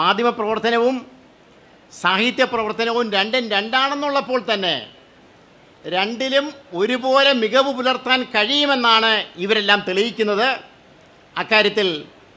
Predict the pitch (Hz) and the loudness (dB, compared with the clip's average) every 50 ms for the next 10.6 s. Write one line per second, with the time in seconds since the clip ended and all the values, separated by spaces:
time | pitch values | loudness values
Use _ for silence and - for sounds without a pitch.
0 | - - - - _ _ - 170 190 202 202 175 185 202 214 226 226 - - 220 | -20 -20 -20 -20 _ _ -4 -2 0 0 2 2 4 4 4 2 0 -2 -2 -2
1 | 214 202 196 196 214 170 208 202 208 208 208 233 233 226 - - - - - - | 0 0 0 0 0 0 -2 0 2 2 2 2 0 -2 -8 -14 -20 -20 -14 -6
2 | - 165 185 190 - - 202 180 180 175 156 - - - - - - - - 185 | -2 0 0 0 0 0 0 2 2 0 -2 -4 -10 -20 -20 -20 -18 -8 -4 -2
3 | 185 180 180 180 185 220 240 240 240 233 220 202 - - - - - - - - | -2 -2 -2 -4 -4 0 2 2 4 2 2 0 -6 -12 -20 -20 -20 -20 -20 -20
4 | - - - - - 175 190 208 180 214 226 220 214 214 196 175 151 139 - - | -20 -20 -14 -8 -6 -4 -4 0 2 4 4 4 4 4 2 2 0 -2 -8 -14
5 | - - - - - - - - - - - - 165 180 196 185 185 208 214 208 | -20 -20 -20 -20 -20 -20 -20 -20 -20 -20 -16 -10 -8 -8 -8 -6 -6 -6 -6 -2
6 | - 202 202 214 226 - - 240 247 262 233 - - - - - - - - - | 0 0 0 0 0 -2 -2 -2 -4 -4 -6 -12 -16 -20 -20 -20 -20 -20 -20 -20
7 | - - - 156 185 208 240 262 262 254 247 240 240 247 254 254 254 262 269 269 | -20 -14 -8 -6 -2 0 2 2 4 4 4 4 4 4 2 4 4 4 4 2
8 | 233 - - - 202 240 262 277 269 269 - - 226 226 226 - 302 220 240 247 | 0 -2 -8 -10 -6 -4 0 4 4 4 4 2 -2 -2 -2 -2 -4 0 0 0
9 | 240 - 233 208 190 208 202 185 185 175 170 160 175 202 226 247 254 247 247 233 | 0 0 -2 -2 -2 -2 0 2 0 0 0 -2 -2 0 2 2 2 2 2 2
10 | 220 202 202 202 202 196 185 190 185 185 175 165 | 2 2 0 0 0 0 0 0 -2 -2 -2 -2